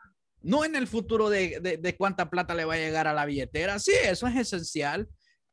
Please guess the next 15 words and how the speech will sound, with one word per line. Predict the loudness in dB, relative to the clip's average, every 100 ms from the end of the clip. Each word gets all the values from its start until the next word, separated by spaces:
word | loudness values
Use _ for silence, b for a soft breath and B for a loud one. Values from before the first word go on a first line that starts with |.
| 2
pero | 6 8 6 2 -6 -18 -18
si | -10 -2 0
nos | 2 0
estás | 0 0 0
dando | 0 0 -2 -4
calidad, | 2 4 6 6 6 4 -4 _ -20 -20 -20 -20 _ _ -16
vas | -2 2 2
a | 2
recibir | 0 0 -2 -2 -2
cantidad, | -2 0 0 0 -2 -6 -10
no | -2 0 2
al | 0
revés. | -2 -4 -8 -14 -14 -16 -18 -20 _ -20 -20 _ -10
Pero | -6 -4 -4 -4 -8 _
bueno, | -10 -2 0 0 -6